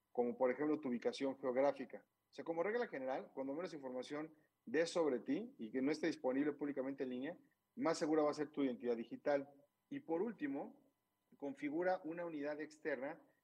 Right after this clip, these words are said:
para el almacenamiento de los datos. O sea, yo te sugiero hacer una copia de seguridad de los datos de tu computadora en un disco duro externo o memoria U S B, y de esta manera, si tus copias digitales resultan comprometidas, o sea, te roban la información o encriptan la computadora,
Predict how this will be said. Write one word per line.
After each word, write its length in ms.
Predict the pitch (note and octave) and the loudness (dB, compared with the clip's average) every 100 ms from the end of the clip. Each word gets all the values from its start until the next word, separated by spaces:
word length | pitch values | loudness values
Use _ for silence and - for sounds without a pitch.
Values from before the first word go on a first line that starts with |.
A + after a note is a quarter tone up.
| _ - | _ -2
para 140 | C3 | 0
el 60 | B2+ | 0
almacenamiento 680 | B2+ B2 C3 C3 C#3 C#3 C3 | -4 -6 -6 -4 -2 0 0
de 80 | |
los 160 | B2+ A#2+ | 0 0
datos. 480 | D3 C#3+ A2+ - - _ _ | 0 0 -4 -12 -20 _ _
O 40 | |
sea, 80 | E3 | -2
yo 100 | F3 | 0
te 120 | G#3 | 0
sugiero 320 | E3 C#3+ F3 | -4 -2 0
hacer 180 | E3 E3 | 0 -2
una 220 | E3 D#3 | -4 -4
copia 240 | D#3 D#3+ D#3 | -4 -2 -2
de 40 | |
seguridad 540 | C#3+ A#2+ A#2+ A#2+ D3+ E3+ - | -2 -4 0 2 0 -2 -4
de 120 | A#2+ | -2
los 120 | A#2+ | 0
datos 200 | C3+ D3+ | -2 -4
de 60 | C#3+ | -8
tu 140 | B2+ | -8
computadora 580 | A#2 A2 A#2 B2+ C3+ C#3+ | -10 -8 2 6 6 4
en 160 | B2 B2+ | 0 0
un 120 | C#3+ | 2
disco 320 | D3+ D3 C#3 | 2 0 -2
duro 140 | C3+ C#3+ | 2 0
externo 520 | - - B2+ C#3+ F#3+ | 0 0 0 0 -6
o 80 | A2+ | -6
memoria 400 | A#2 B2 C3+ C#3 | -6 0 4 4
U 120 | C3 | 2
S 180 | C3 C#3 | 0 0
B, 180 | C3+ E3+ _ - | 0 -2 _ -4
y 80 | A#2+ | 0
de 80 | |
esta 180 | E3 G3 | 2 2
manera, 320 | F3 D#3+ E3+ | 2 2 2
si 100 | - | 0
tus 140 | B2+ A#2 | -8 -6
copias 240 | E3+ E3 | -2 -2
digitales 400 | C#3 B2 D3+ D#3 | -2 -2 0 0
resultan 380 | C3+ C#3 D3 C#3+ | 0 -4 -4 -2
comprometidas, 760 | B2+ A2 A#2 A2+ C3 C3+ G3 | -2 -2 -4 -4 0 0 0
o 80 | C3 | -4
sea, 100 | A#2+ | -8
te 120 | A#2 | -4
roban 260 | A2+ C3+ C3+ | 2 4 4
la 80 | A#2+ | 0
información 480 | G#2+ A2 A#2 C#3 C3 _ | -8 -8 0 0 0 _
o 180 | - A#2 | -2 0
encriptan 520 | A2+ C3+ C#3 C#3+ C3+ | 0 2 2 4 2
la 80 | A#2 | 0
computadora, 600 | A2 A2 G#2 A#2+ C3+ | -6 -4 2 6 6